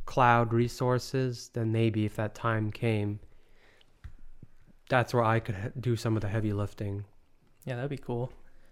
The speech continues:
Speaker 1: Um,
Speaker 2: Um,
Speaker 1: but what
Speaker 2: beyond the
Speaker 1: were
Speaker 2: product thing, uh, I agree. Like, uh, I got to a certain point where I was like, I don't care about the, what the clients are
Speaker 1: Mm-hmm.
Speaker 2: servicing as far as, like,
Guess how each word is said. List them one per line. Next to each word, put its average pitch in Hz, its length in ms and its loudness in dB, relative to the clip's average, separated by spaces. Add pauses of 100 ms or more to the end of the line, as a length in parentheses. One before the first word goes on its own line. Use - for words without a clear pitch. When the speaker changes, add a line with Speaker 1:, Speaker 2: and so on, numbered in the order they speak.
Speaker 1:
Um, 104 140 -4
Speaker 2:
Um, 123 440 -2 (1160)
Speaker 1:
but 117 120 -2
what 127 120 4
Speaker 2:
beyond 147 220 8
the 135 40 4
Speaker 1:
were 117 40 -2
Speaker 2:
product 156 320 6
thing, 135 260 2
uh, - 500 -8
I 135 80 -4
agree. 127 360 -2
Like, 127 420 -4 (320)
uh, 143 260 -6 (920)
I 143 40 -2
got 147 160 8
to 151 100 4
a 139 60 8
certain 156 260 6
point 131 540 0
where 123 260 -4
I 123 40 -4
was 123 140 -6
like, 120 440 -8
I 139 80 -2
don't 139 260 0 (1160)
care 131 280 -2
about 120 420 -4 (200)
the, 127 400 -8 (520)
what 127 140 -4
the 123 80 -6
clients 123 640 -4 (320)
are 131 460 -6 (440)
Speaker 1:
Mm-hmm. 110 100 -4
Speaker 2:
servicing 139 580 6
as 120 140 -6
far 123 240 -2
as, 120 100 -6
like, 117 240 -6